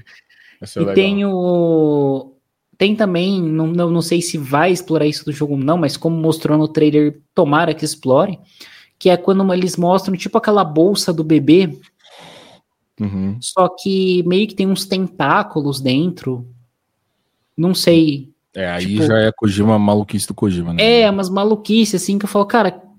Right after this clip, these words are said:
Speaker 2: se isso for bem explorado, tem tudo pra ficar muito bizarro e muito interessante ao mesmo tempo. Que é uma coisa que o
Speaker 1: Vai ser
Speaker 2: Kojima
Speaker 1: legal.
Speaker 2: faz de uma forma espetacular, né?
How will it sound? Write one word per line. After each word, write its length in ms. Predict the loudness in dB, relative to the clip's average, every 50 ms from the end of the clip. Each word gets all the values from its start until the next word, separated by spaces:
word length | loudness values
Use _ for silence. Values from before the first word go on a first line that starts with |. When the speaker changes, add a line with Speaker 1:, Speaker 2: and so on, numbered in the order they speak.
| _ _
Speaker 2:
se 300 | -18 -12 -4 2 6 6
isso 220 | 6 6 4 -2 -4
for 280 | 0 4 6 6 6 6
bem 160 | 4 2 0
explorado, 800 | 0 -2 -4 -6 0 2 4 4 4 4 4 4 2 0 -2 -6
tem 280 | -8 -4 -2 2 2 2
tudo 220 | 2 0 -2 -2
pra 80 | -2 -2
ficar 180 | 0 2 2 2
muito 440 | 4 6 6 6 6 6 4 0
bizarro 720 | -4 -4 -4 -4 -2 0 0 0 0 0 -4 -6 -8 -12 _ -4
e 120 | -2 0
muito 440 | 0 0 0 2 2 2 2 2 -2
interessante 640 | -2 0 2 2 2 0 2 0 2 0 0 -2 -2
ao 60 | -2
mesmo 260 | -2 -2 -4 -4 -6
tempo. 360 | -4 -4 -4 -4 -4 -8 -14 _ _ _ _ _ _ _ _ _ _ 0
Que 60 | 2
é 20 |
uma 120 | 2 2 2
coisa 260 | 2 0 0 0 0
que 80 | -4
o 40 | -6
Speaker 1:
Vai 200 | -2 0 0 0
ser 80 | 0 0 0
Speaker 2:
Kojima 100 | 0 0 0
Speaker 1:
legal. 180 | 2 0 2 2
Speaker 2:
faz 320 | 2 2 2 2 0 -2
de 100 | -4 -4
uma 160 | -4 -4 -6
forma 640 | -6 -4 -2 0 2 2 2 0 0 -2 -2 -2 -2
espetacular, 800 | -4 -6 -6 -8 -6 -6 -6 -8 -6 -4 -2 -2 0 0 0
né? 220 | -2 -2 -6 -6